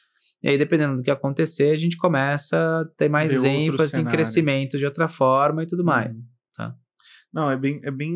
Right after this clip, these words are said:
Speaker 2: importante isso, porque talvez as pessoas criam uma ilusão quanto a negócios, né?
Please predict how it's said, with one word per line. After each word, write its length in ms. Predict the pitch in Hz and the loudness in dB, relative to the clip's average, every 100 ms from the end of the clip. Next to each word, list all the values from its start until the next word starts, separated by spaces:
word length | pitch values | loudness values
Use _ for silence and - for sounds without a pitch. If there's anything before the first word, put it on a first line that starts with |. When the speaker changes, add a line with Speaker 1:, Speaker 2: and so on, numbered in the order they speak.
| 180 | -6
Speaker 2:
importante 680 | 170 139 131 139 131 - 160 | -2 -2 0 -4 -4 -4 -6
isso, 160 | 165 | -6
porque 480 | - 156 170 165 160 - - | -8 -4 0 2 0 -4 -4
talvez 300 | 160 165 175 | 0 0 0
as 100 | 170 | -2
pessoas 340 | 160 - 170 | -6 -4 -4
criam 380 | - 165 170 156 | -2 -4 -4 -8
uma 240 | 151 151 | -10 -6
ilusão 540 | 156 160 131 139 143 131 | -2 -2 -2 -2 -2 -6
quanto 240 | 123 123 | -10 -8
a 20 | |
negócios, 540 | 127 117 107 101 - 117 | -8 -8 -8 -10 -14 -12
né? 160 | 160 | -12